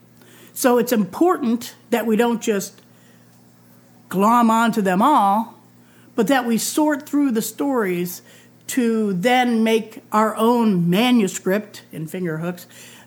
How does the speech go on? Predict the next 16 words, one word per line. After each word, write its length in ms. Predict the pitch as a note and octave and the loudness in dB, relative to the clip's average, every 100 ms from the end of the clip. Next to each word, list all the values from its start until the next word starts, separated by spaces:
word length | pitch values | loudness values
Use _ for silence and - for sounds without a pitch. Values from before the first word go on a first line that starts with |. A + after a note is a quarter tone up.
| _ - | _ 2
of 260 | A#3 G3+ | 4 4
what 380 | F#3+ F3+ A#3+ B3 | 2 2 2 0
stories 680 | - - B3+ C4+ A#3+ G#3+ F3 | -8 -4 0 2 2 2 0
we 300 | F3+ B3 D4+ | 0 4 4
are 140 | C4 | 4
going 320 | G3+ F#3+ F#3+ F3+ | 2 0 0 -2
to 140 | F#3+ | -6
tell 480 | F3 F3 D3 D#3 - - - _ _ - - | -6 -6 -4 -6 -14 -20 -20 _ _ -12 -4
as 240 | G3+ F3+ | -2 -2
we 140 | G3 | -4
process 760 | F#3 - G3+ G3 G3 - E3+ F3 | -4 -4 -2 -2 -4 -8 -8 -10
things 500 | F3+ D#3+ D#3 D3+ - - - - | -10 -8 -8 -10 -14 -18 -20 -6
through 300 | F#3+ F#3 - | -2 -2 -2
our 460 | E3 D#3+ C#3+ D3 - - - - - - - - - - - - | -2 -2 -2 -6 -12 -20 -20 -20 -20 -20 -20 -20 -20 -20 -20 -20
subjective 720 | - - F3 D3 E3+ E3 F3 D3 | -8 -4 -2 -2 -4 -4 -10 -10
vessels. 600 | D3+ - - G2+ - | -10 -10 -12 -16 -16